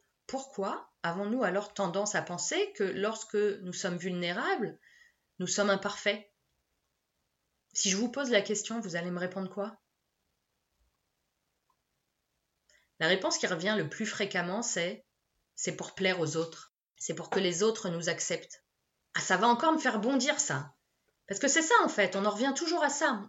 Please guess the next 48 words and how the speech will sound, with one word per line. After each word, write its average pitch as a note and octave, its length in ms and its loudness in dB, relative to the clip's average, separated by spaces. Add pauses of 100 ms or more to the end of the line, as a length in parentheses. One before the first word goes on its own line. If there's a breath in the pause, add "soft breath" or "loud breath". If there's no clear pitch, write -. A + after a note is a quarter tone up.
On G#3 60 2
n'arrive B3 320 2
pas D4 140 2
à A3+ 100 6
être G#3 200 0
nous-mêmes, G#3 460 2 (160)
à F#3+ 80 8
être F#3 240 -2
authentique C4+ 500 -2
ou A3+ 60 4
naturel, A3+ 500 2 (600)
parce C4 140 -4
qu'on D#4+ 120 0
veut D#4 160 2
plaire E4+ 260 2
aux D#4+ 140 -2
autres, C#4 400 -2
parce F3 160 -2
qu'on A#3+ 160 0
veut A#3 220 0
que B3+ 100 0
les G#3+ 200 4
autres D4 200 -4
nous B3 160 2
acceptent, B3+ 400 0
parce D#3+ 160 0
qu'on G3 100 0
veut A#3+ 120 2
rester C4 280 0
dans C4+ 100 2
la A#3 120 2
tribu. A#3 440 -6 (720)
Mais F3+ 80 -2
vous E3+ 100 -4
savez F#3+ 220 2
ce G3+ 80 0
qui - 140 -2
se - 80 0
passe G4+ 200 -6
à D#4+ 60 4
force ? - 440 -6 (580)
À D3 80 -4
force A3 260 0
de F#3+ 80 2
ne G3 160 2
pas A3+ 240 4
être A3+ 140 0
nous-mêmes, A3+ 600 0